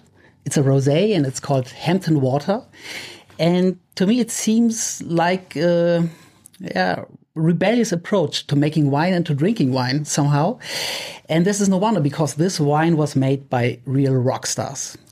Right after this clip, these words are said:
First of all, we have a business rock star,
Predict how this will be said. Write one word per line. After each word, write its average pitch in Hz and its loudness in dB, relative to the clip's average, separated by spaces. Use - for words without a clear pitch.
First 208 -2
of 175 0
all, 190 0
we 143 2
have 143 0
a 127 2
business 175 0
rock 156 0
star, 190 -2